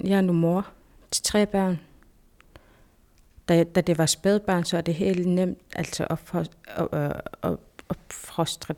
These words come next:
dem, hvordan man siger det ordentligt, men, altså, man ammer dem og, øh, skifte blæer og, øh, vaske og være sammen lidt med dem, som, som det helt barnligt, som babysprog-agtigt, det der.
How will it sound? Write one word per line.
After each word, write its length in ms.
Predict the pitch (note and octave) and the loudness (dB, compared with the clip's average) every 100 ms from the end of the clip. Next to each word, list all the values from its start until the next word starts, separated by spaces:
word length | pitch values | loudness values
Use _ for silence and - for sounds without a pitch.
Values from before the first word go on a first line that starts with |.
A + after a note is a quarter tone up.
| - | -2
dem, 200 | D3+ C#3+ | 0 0
hvordan 300 | C#3+ D3 C#3+ | -4 -2 -2
man 120 | C#3 | -2
siger 140 | - | -6
det 120 | - - | -6 -6
ordentligt, 440 | C#3 C3+ C3+ C#3 | -4 -2 -4 -4
men, 280 | - C#3 C3+ - _ _ - - - - | -6 -6 -8 -12 _ _ -20 -20 -20 -8
altså, 180 | D#3 D3+ | -2 2
man 180 | D3 C#3 | 2 2
ammer 260 | D#3 D#3 F3+ | 0 2 0
dem 300 | E3 D3+ C#3+ | 0 0 0
og, 240 | C#3 B2+ | 0 -2
øh, 160 | B2 B2 - - | -4 -8 -12 -10
skifte 960 | - - C#3 - C#3 C3+ C3 C3 C3 B2+ | -8 -6 -8 -6 -6 -4 -6 -6 -8 -10
blæer 400 | - E3+ E3 D#3+ | -2 2 2 2
og, 400 | D3 C#3 C3+ C3+ | 0 -2 -4 -4
øh, 320 | C3+ C3+ C#3 | -4 -4 -4
vaske 400 | C#3 C#3 - - C#3+ - - - | -4 -4 -6 -8 -10 -12 -20 -18
og 400 | - D3 C#3+ C#3 | -6 -2 -2 -2
være 160 | C#3 C#3 | -2 -2
sammen 280 | - D3 C#3+ | -2 -2 0
lidt 160 | D3+ D#3+ | -2 0
med 100 | D3+ | 0
dem, 280 | C#3+ C#3 B2+ | 2 0 -2
som, 240 | C3+ C3+ C#3 C3 | -4 -6 -8 -12
som 200 | - C3 | -8 -8
det 140 | B2 C3 | -8 -8
helt 300 | D3+ D3+ - | -6 -6 -6
barnligt, 300 | C3+ C3+ - | -4 -4 -4
som 220 | B2+ B2+ - - - | -10 -12 -18 -20 -2
babysprog-agtigt, 840 | C#3 C3 C#3 - C3+ B2+ - C3+ | -2 -2 -6 -6 -6 -6 -8 -10
det 100 | - | -6
der. 140 | C3+ | -6